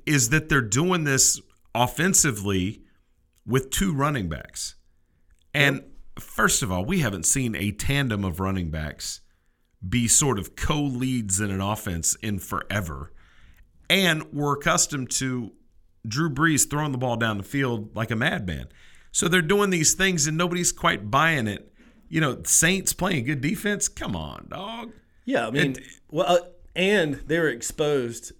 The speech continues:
Speaker 2: a little bit. And we, we talked about this off the air, but Ma-, Matt Ryan, Matty Ice,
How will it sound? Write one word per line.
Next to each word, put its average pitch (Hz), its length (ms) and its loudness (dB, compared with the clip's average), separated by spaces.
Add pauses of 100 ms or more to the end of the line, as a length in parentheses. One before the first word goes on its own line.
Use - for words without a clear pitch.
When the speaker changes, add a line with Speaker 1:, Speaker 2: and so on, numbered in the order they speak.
(120)
Speaker 2:
a 123 40 -4
little 120 240 -4
bit. 107 380 -8 (140)
And 127 240 -4
we, 143 80 -4 (120)
we 156 120 0
talked 127 240 -2
about 123 180 -4
this 139 160 -2
off 120 160 -2
the - 160 -10
air, 120 300 -4
but 110 320 -8 (420)
Ma-, 151 240 -4
Matt 165 340 0
Ryan, 139 600 0
Matty 147 340 4 (120)
Ice, 131 680 0